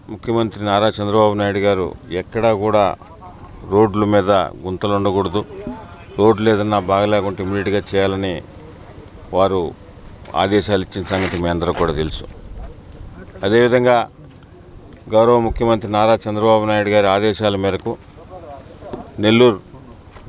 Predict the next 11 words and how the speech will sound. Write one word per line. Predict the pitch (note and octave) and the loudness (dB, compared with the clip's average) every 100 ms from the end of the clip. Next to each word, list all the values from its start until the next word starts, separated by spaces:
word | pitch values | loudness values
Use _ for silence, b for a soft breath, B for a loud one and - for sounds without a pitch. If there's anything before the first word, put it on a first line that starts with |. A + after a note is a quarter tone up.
| G2 | 0
రూరల్ | G#2 A#2+ C3 A#2+ | 4 4 4 2
నియోజకవర్గంలో | A2 A2 G2+ - G2+ G2+ G2+ G#2 G2+ F2 - - - - - - - - - - - - - - | 0 0 -2 -2 -2 0 0 4 2 2 -8 -20 -20 -20 -20 -20 -20 -20 -20 -20 -20 -20 -20 -12
తెలుగుదేశం, | - A2+ A#2 A2+ A#2 - A#2+ G#2+ - - - - G2 | -2 2 4 4 4 4 -2 -4 -14 -20 -18 -8 0
జనసేన, | G#2 G#2+ - A2 G#2+ G#2 - F2 | 2 2 2 2 4 0 -2 -4
బీజేపీ | G2 G2 G2+ G#2 F#2 - - - - - - - - | -2 2 0 0 -8 -8 -20 -20 -20 -20 -16 -12 -8
కూటమి | - A2+ B2 A2+ | 0 2 2 2
ప్రభుత్వం | A2 G#2+ - G#2+ G2 | 2 0 -2 0 -2
అధికారంలోకి | G2 G#2+ G#2 G2+ F#2+ F#2 | 0 0 2 0 -2 -4
వచ్చిన | E2+ F#2 E2 | -8 -8 -4
తర్వాత | F2 F2 E2 - - - - - - - - - G#2 | 0 0 0 -4 -6 -20 -20 -20 -20 -20 -20 -14 -2
ఈ | A#2 | 2